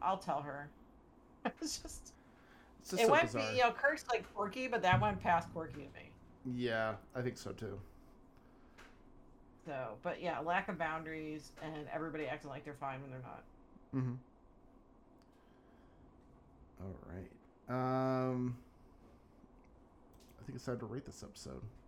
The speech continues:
Speaker 2: What are we thinking for a score?
Speaker 1: Hmm. I'd say maybe, like, a six point five, a little bit better than last episode. Maybe. But
Speaker 2: Yeah,
Speaker 1: again, you know,
Speaker 2: I
Speaker 1: season
Speaker 2: agree with
Speaker 1: six, I
Speaker 2: that.
Speaker 1: don't
Speaker 2: I think there's just a bit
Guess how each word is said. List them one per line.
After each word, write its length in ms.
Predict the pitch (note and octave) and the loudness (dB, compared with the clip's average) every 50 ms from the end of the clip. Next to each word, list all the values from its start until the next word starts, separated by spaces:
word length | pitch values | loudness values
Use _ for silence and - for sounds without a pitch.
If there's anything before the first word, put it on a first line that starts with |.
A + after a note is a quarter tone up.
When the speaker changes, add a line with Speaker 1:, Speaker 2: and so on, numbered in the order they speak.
| - - - - - - - - - - - - - - | -20 -20 -20 -20 -20 -20 -20 -20 -20 -20 -20 -20 -16 -14
Speaker 2:
What 80 | B2 A2 | -12 -12
are 40 | B2+ | -10
we 60 | A#2 G#2+ - - | -10 -10 -10 -10
thinking 200 | A2+ A2 - - - | -12 -12 -12 -12 -8
for 140 | - - - | -8 -8 -8
a 60 | - | -8
score? 340 | - - - - - - - - - - - - - - - - - - - - - - - - - - - - - - - - - - - F3+ | -12 -12 -10 -10 -10 -10 -12 -16 -18 -20 -20 -20 -20 -20 -20 -20 -20 -20 -20 -20 -20 -20 -20 -20 -20 -20 -20 -20 -20 -20 -20 -20 -20 -16 -10 -8
Speaker 1:
Hmm. 40 | F3 E3+ D#3+ D3+ C#3 C3+ C3+ C#3+ C3 - - - - - - - - - - - - - - - - - - - - - - - - - - - - - - - - | -6 -6 -6 -8 -10 -12 -14 -14 -16 -18 -20 -20 -20 -20 -20 -20 -20 -20 -20 -20 -20 -20 -20 -20 -20 -20 -20 -20 -20 -20 -20 -20 -20 -20 -20 -20 -20 -20 -20 -14 -10
I'd 160 | D#3+ F#3 G#3 | -8 -8 -8
say 140 | - - A#3+ | -8 -8 -8
maybe, 260 | A3 F#3 E3+ E3 E3+ | -6 -6 -4 -4 -4
like, 140 | E3 D#3 D3+ - | -6 -6 -8 -10
a 40 | C#3+ | -14
six 260 | - - D3+ D3+ - | -14 -12 -12 -12 -12
point 260 | - - E3 D3+ D3 C3 - | -12 -12 -10 -10 -10 -10 -8
five, 300 | D3 C3+ C#3+ D3 D#3 E3+ - - - - | -8 -6 -6 -6 -6 -8 -10 -14 -16 -14
a 40 | D#3+ | -12
little 260 | D#3 C#3+ D3 D3+ E3+ | -10 -8 -8 -8 -6
bit 200 | E3+ F#3 F3+ F3+ | -6 -8 -8 -6
better 180 | F#3 F3+ F3+ F#3 | -4 -4 -4 -4
than 120 | F#3 F#3 | -6 -6
last 240 | F#3 F3+ F3 - F#3 | -8 -8 -8 -8 -10
episode. 520 | F#3 F#3 - F#3 F#3+ G3 F#3+ G3 G#3 G3+ - - - - - - - - - - - - - - - - - - - - - D3 | -10 -10 -12 -14 -12 -10 -10 -10 -12 -14 -16 -18 -20 -20 -20 -20 -20 -20 -20 -20 -20 -20 -20 -20 -20 -20 -20 -20 -20 -20 -16 -14
Maybe. 420 | C#3+ C3+ C#3+ C3+ D#3+ E3+ G3 G#3+ A3 - - - - - - - - - - - - | -14 -14 -14 -14 -14 -14 -12 -14 -14 -16 -20 -20 -20 -20 -20 -20 -20 -20 -20 -14 -8
But 200 | - E3+ - D#3+ | -6 -2 6 10
Speaker 2:
Yeah, 180 | G3 G3+ G#3+ G#3+ | 10 10 10 10
Speaker 1:
again, 120 | A3+ A3+ A3+ - - C#3 | 6 4 0 -6 -10 -12
you 40 | C#3 | -10
know, 40 | A2+ | -12
Speaker 2:
I 140 | - - - - - E3+ A3 | -12 -14 -14 -6 -2 0 0
Speaker 1:
season 160 | B3 B3+ B3 - - | 0 0 -2 -6 -4
Speaker 2:
agree 180 | F3 E3 D3+ C3 | 0 2 4 4
with 120 | B2 B2+ | 4 2
Speaker 1:
six, 100 | - - | 2 0
I 40 | A#2 | 2
Speaker 2:
that. 180 | A2 A2+ A#2+ A#2 C#3 B2+ | 2 4 2 0 0 -2
Speaker 1:
don't 40 | D3 | -2
Speaker 2:
I 40 | |
think 160 | D3 G#3 G#3 F#3+ | 0 2 4 4
there's 180 | F3+ D3+ C3+ | 4 4 2
just 200 | D3 D3 C#3 - | 0 -2 0 0
a 60 | C#3+ A#2+ - - - - | -2 -2 -4 -2 4 6
bit 200 | D3+ - - | 6 6 6